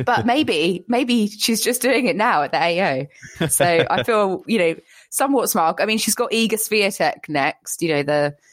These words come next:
the teenager from Poland, um, who beat Donna Vekic, actually. So she's on a bit of a run. Um, I would expect Kontaveit to, to win that, um, to reach the quarters, but, y-, you know, you just never know. But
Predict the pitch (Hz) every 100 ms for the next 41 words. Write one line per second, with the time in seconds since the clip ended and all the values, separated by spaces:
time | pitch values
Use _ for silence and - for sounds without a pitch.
0 | _ _ _ 165 - 220 185 170 160 160
1 | 170 156 151 - 165 156 170 165 156 147
2 | 147 151 - 147 139 139 139 139 135 143
3 | - - _ 160 156 147 165 - - 175
4 | 175 - 170 - - - - 104 139 165
5 | - 175 - 240 156 143 - 139 143 135
6 | 131 170 175 - - - - _ 170 175
7 | 170 - 247 294 285 247 - 254 214 190
8 | - 175 _ 185 185 185 233 - - 165
9 | 165 165 160 - 165 165 180 - - 202
10 | 208 208 254 262 165 147 _ _ 170 -
11 | 147 98 - - 170 170 180 160 151 170
12 | 160